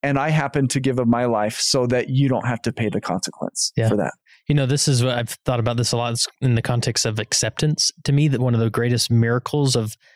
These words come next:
Speaker 2: what makes the, the atonement of Jesus Christ so powerful is this concept that no matter who we are and what we've done, he fully accepts us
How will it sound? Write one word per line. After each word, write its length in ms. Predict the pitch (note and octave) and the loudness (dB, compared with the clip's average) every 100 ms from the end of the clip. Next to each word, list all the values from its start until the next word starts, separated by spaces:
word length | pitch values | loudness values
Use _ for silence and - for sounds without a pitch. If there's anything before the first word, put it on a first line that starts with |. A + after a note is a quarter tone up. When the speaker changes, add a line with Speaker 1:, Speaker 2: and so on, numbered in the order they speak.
| - | -4
Speaker 2:
what 320 | B2 A2+ C3 | -2 0 0
makes 340 | C3+ B2+ B2 - | 0 0 0 0
the, 240 | A#2 A#2 | 0 0
the 180 | A#2 A#2+ | 0 0
atonement 440 | A2 - B2 B2 A#2 | 0 0 0 2 0
of 80 | |
Jesus 300 | A2 A2+ A#2 | 0 0 0
Christ 320 | - A2+ - - | 0 -2 -2 0
so 160 | A#2+ | -2
powerful 640 | - A2+ A2 C#3+ F#3+ G#3+ - _ - _ - | -2 -2 -2 -2 0 0 -2 _ -20 _ -2
is 200 | A#2+ G#2+ | -2 0
this 360 | C3 A#2+ - - _ _ _ | 0 0 -2 -6 _ _ _
concept 480 | - D3 D3+ C#3 A#2+ | -2 0 2 0 -2
that 160 | B2+ A#2+ | -2 0
no 200 | C3 B2 | 2 2
matter 320 | B2+ B2 B2 | 0 0 -2
who 220 | - D3 D3 | -2 0 2
we 240 | E3 D3+ | 2 2
are 220 | A#2 B2+ | 2 0
and 120 | B2 | 0
what 140 | A2+ C3 | 0 0
we've 180 | B2 A#2 | 0 0
done, 260 | A2+ B2+ | 0 0
he 200 | A#2+ C#3+ | 2 2
fully 440 | C3 - C#3 C3+ A#2 | 0 0 0 2 0
accepts 460 | G2 - B2 - | 0 -2 -2 -2
us 240 | A2+ - | -2 -2